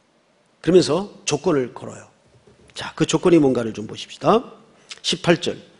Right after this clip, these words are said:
이에 사무엘이 여호와께 아뢰매 여호와께서 그날에 우레와 비를 보내시니 모든 백성이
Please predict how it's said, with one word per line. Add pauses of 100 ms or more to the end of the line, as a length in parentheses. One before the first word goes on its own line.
(220)
이에 (520)
사무엘이
여호와께
아뢰매 (500)
여호와께서
그날에 (480)
우레와
비를
보내시니 (220)
모든
백성이